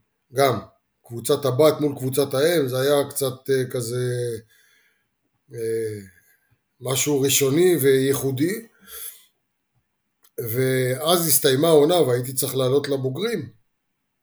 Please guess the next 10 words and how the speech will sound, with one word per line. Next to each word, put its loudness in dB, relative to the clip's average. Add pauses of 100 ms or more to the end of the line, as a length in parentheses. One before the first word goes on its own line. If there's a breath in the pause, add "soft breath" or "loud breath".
(180)
ואני -6
שחקן -2
שם -2
בדרום 0
של -8
חמש -4
עשרה, 2
עשרים -4
נקודות -2
למשחק, -6